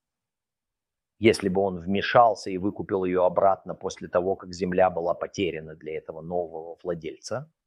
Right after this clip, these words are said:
которая была основана не на стоимости земли, а на продаже из годовой продукции, которая поступала с земли.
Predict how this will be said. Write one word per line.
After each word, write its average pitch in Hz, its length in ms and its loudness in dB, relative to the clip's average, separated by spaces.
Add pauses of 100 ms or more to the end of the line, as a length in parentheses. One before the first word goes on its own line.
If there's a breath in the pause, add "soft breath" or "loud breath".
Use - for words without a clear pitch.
(2250)
которая 113 460 6
была 104 360 4
основана 98 840 -2
не 90 240 -4
на 90 120 -6
стоимости 123 800 -4
земли, 90 640 -6 (1500)
а 101 160 6
на 92 160 0
продаже 104 1040 2
из 104 260 -12
годовой 92 460 4
продукции, 107 960 -4
которая 101 480 2
поступала 90 840 2
с - 220 -16
земли. 90 760 -6